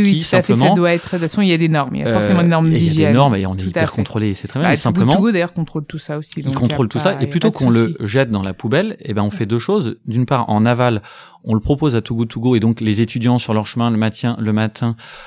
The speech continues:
Speaker 2: prennent leur petit café et quelques viennoiseries, euh, à des prix aussi, euh, plus bas, et
Speaker 1: Cassé,
Speaker 2: tout ça est très
Speaker 1: tout à
Speaker 2: bien.
Speaker 1: fait.
Speaker 2: Et ce qu'on fait même maintenant, c'est que en amont, en amont, ce qu'on fait, c'est que, sachant exactement ce qui part en aval, on est capable de dimensionner au plus juste,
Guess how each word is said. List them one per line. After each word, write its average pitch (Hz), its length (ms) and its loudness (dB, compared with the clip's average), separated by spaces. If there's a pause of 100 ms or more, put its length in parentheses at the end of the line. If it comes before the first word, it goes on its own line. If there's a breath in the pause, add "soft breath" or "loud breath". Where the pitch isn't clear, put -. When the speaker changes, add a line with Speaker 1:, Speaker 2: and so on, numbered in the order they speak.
(180 loud breath)
Speaker 2:
prennent 117 240 2
leur 107 100 0
petit - 140 -16
café 113 380 0
et 98 40 -4
quelques - 260 -6
viennoiseries, 107 760 -2
euh, 92 260 -10
à 101 80 -4
des 95 120 -8
prix - 200 -8
aussi, 107 340 -4
euh, 95 120 -2
plus - 180 -10
bas, 101 120 2
et - 20 2
Speaker 1:
Cassé, 98 200 -2
Speaker 2:
tout 180 140 2
ça 208 180 -4
est 90 60 -6
très 202 180 -4
Speaker 1:
tout 113 60 2
à 147 40 6
Speaker 2:
bien. 196 60 4
Speaker 1:
fait. 175 220 -6 (460 loud breath)
Speaker 2:
Et 107 80 -6
ce - 80 -8
qu'on 117 120 -2
fait 110 140 -2
même 101 160 2
maintenant, 101 320 0
c'est - 160 -6
que - 200 -6 (120)
en 98 300 0
amont, 123 340 4 (360)
en 98 160 -4
amont, 135 300 -2 (140)
ce - 80 -16
qu'on - 100 -4
fait, 165 160 0
c'est 123 160 -6
que, 104 320 -4
sachant - 480 -2
exactement 127 640 0
ce - 100 -12
qui - 160 -14
part 113 260 -2
en 101 100 -2
aval, 143 220 0
on 104 140 0
est 104 80 -2
capable 113 380 -4
de 104 60 2
dimensionner 117 800 -2
au 107 120 -6
plus 107 180 -4
juste, 170 380 -4